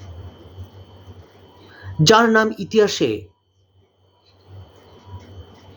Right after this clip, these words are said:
সর্বদা সমুজ্জ্বল, কমা দাও, তিনি হলেন যতীন্দ্রচরণ গুহ ওরফে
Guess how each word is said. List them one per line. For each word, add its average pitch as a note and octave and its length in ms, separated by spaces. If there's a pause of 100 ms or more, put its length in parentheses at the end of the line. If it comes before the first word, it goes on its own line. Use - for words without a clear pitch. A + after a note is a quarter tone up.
(300)
সর্বদা G#3 420
সমুজ্জ্বল, F#3+ 600 (2500)
কমা F3 200
দাও, G#2 180 (1800)
তিনি A3 240
হলেন G3+ 200 (120)
যতীন্দ্রচরণ G3+ 680 (120)
গুহ E3 140 (3250)
ওরফে F#3+ 360